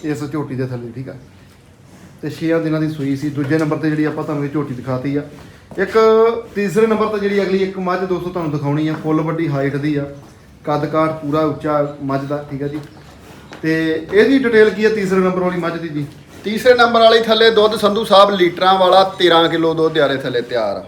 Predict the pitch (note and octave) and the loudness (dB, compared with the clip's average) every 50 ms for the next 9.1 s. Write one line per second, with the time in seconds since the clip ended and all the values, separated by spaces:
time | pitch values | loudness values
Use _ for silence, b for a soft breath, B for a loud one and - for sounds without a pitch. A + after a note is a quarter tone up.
0 | - D3 D3+ D3+ D3 C#3+ C3 - - - - G#3 A3 G#3 G3+ F#3 F#3 F3+ F#3 F#3 | -10 -10 -8 -4 -4 -4 -6 -6 -6 -2 0 0 2 4 4 6 6 6 4 4
1 | F#3 G#3 G3 F#3 G#3 G#3 G#3 G#3+ G#3 G#3 G#3 G3+ F3 E3+ E3+ F3 F#3 F#3+ F#3+ F#3+ | 2 2 4 4 2 2 4 4 4 6 6 4 4 4 4 6 6 4 4 4
2 | F3+ E3 C#3+ D#3 C3 A#2 A2+ A#2 A#2+ A#2 G2+ F#2 G2 - E3 F3 F3 E3 E3 D#3 | -2 -4 -4 -4 -4 -4 -6 -6 -6 -6 -6 -8 -10 -12 -8 -8 -6 -6 -6 -8
3 | C#3+ B2+ - - - G3+ G#3 G3+ - F#3 G#3+ G3+ B3 B3+ A#3+ A3 G3+ F#3 - G3+ | -8 -10 -12 -6 2 4 4 4 4 0 -2 0 2 2 6 6 6 6 4 6
4 | A3+ A3+ G#3+ G#3+ G#3 G3+ G3+ G#3+ G3 F#3+ F#3 F#3 F#3+ F#3+ G3 F#3+ F#3 F#3 F3+ F3+ | 8 10 10 10 8 6 4 6 6 6 6 4 4 4 4 6 6 6 6 6
5 | F#3 F#3+ F#3 F#3 F3+ G3 F#3+ E3 D#3 E3 D#3+ D#3+ E3 F3 F#3 F#3 F3+ F3 F3 F3+ | 4 4 4 4 4 2 2 4 6 8 8 10 8 6 4 4 4 2 2 2
6 | F#3 E3+ E3 F3 F3 E3+ F#3+ F3+ E3+ E3 D#3+ D3+ D#3 - F#3 G3 F#3 F#3 E3+ E3 | 0 -2 0 -2 0 0 0 0 2 2 0 0 -2 -2 -2 0 2 6 6 8
7 | D#3+ D#3+ D#3+ F3 F3 F3 - G3+ F#3+ F#3+ F#3+ G3 G3 F#3+ F#3 F#3+ F#3 E3+ E3+ E3 | 6 6 6 2 2 2 4 6 6 6 6 6 4 4 4 4 2 2 4 4
8 | E3 D#3 D3 C#3 C3 C3+ C#3 C3 C3 C3 B2+ C3 C3+ C3 C3 B2+ B2 - B2 D3 | 4 4 4 4 4 2 -2 -2 -2 -4 -2 -2 -2 -2 -2 -2 -4 -4 -4 -4
9 | D3+ D3 | -4 -4